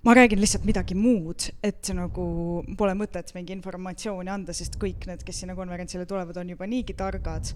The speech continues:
et mingi see on kõige hullem konverents, kus ma elus esinen, või see on just kõige suvalisem ja et nad räägivad hästi suvalisi asju. Aga ma nagu ei tahaks uskuda seda teist varianti. Ma tahaks uskuda, et kuna tegemist on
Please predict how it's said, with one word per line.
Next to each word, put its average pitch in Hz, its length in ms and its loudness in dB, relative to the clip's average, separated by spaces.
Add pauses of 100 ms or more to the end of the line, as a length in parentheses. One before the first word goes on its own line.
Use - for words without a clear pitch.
(280)
et 175 240 -8
mingi 175 240 -6
see 175 80 -6
on 175 160 -6
kõige 185 240 -2
hullem 180 240 -4
konverents, 170 420 -4
kus 170 140 -6
ma 175 160 -4
elus 175 240 -2
esinen, 165 400 -2
või 196 220 -2 (100)
see 165 80 -6
on 165 160 -6
just - 240 -8
kõige 175 240 -6
suvalisem 165 600 -6 (100)
ja 175 140 -8
et - 20 -10
nad 170 160 -6
räägivad 165 400 -2
hästi 180 240 -8
suvalisi 170 500 -8
asju. 160 380 -6 (380)
Aga 175 180 -8
ma 170 80 -4
nagu 175 160 -2
ei 175 80 0
tahaks 165 340 -2
uskuda 170 380 -2
seda 165 160 -4
teist 175 320 -2
varianti. 175 540 -2 (420)
Ma 175 80 0
tahaks 175 320 0
uskuda, 180 320 0
et 170 160 -4
kuna 180 240 0
tegemist 175 400 -4
on 180 160 -2